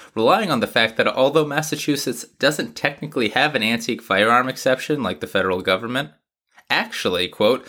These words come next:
"Massachusetts allows the defendant to raise the affirmative defense of an antique firearm,"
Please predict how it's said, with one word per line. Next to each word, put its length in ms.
"Massachusetts 840
allows 360
the 60
defendant 540
to 120
raise 360
the 100
affirmative 580
defense 800
of 80
an 100
antique 380
firearm," 640